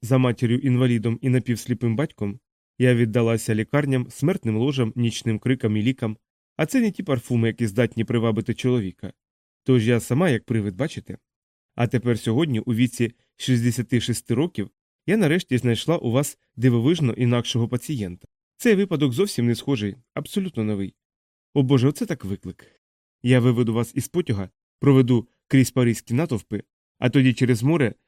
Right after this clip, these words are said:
з потяга і на паром. Це справді моя жар-птиця, викрикнув примарний пасажир. І спазми сміху здавили його.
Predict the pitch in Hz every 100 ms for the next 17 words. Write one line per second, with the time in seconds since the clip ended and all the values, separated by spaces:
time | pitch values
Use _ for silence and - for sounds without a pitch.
0 | _ - - 151 151 107 - 120 123 127
1 | 98 90 - _ _ _ _ _ _ _
2 | _ - 127 - 208 160 135 113 95 -
3 | _ _ _ 226 254 220 - 208 - 90
4 | _ _ _ - 131 127 120 127 110 123
5 | 123 117 117 110 113 135 110 92 _ _
6 | _ _ _ - 120 - 127 113 113 -
7 | 165 - 98 _ _ - 127 123 95 98
8 | 98 95